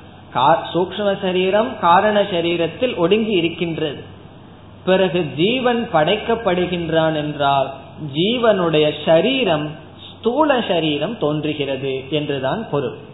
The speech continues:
இப்போ ஒருவருடைய வீட்டில் ஒருவர் ஜீவன் பிறந்துள்ளான் என்றால் என்ன பொருள்? பெற்றோர்கள் அந்த ஜீவனுக்கு காரண சரீரத்தையோ சூக்ஷ்ம சரீரத்தையோ கொடுப்பதில்லை, ஸ்தூல சரீரத்தை கொடுக்கின்றார்கள்.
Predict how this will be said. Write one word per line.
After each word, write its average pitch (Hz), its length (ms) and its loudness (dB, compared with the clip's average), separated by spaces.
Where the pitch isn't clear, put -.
இப்போ 175 240 2
ஒருவருடைய 170 600 4
வீட்டில் 226 520 2
ஒருவர் 165 440 4
ஜீவன் 220 480 0
பிறந்துள்ளான் 196 840 2
என்றால் 180 440 0
என்ன 165 280 0
பொருள்? 165 340 2
பெற்றோர்கள் 214 880 4
அந்த 175 240 -2
ஜீவனுக்கு 196 800 0
காரண 196 500 4
சரீரத்தையோ 180 840 0
சூக்ஷ்ம 226 420 -2
சரீரத்தையோ 180 720 0
கொடுப்பதில்லை, 156 720 0
ஸ்தூல 254 560 2
சரீரத்தை 165 680 2
கொடுக்கின்றார்கள். 139 1000 -2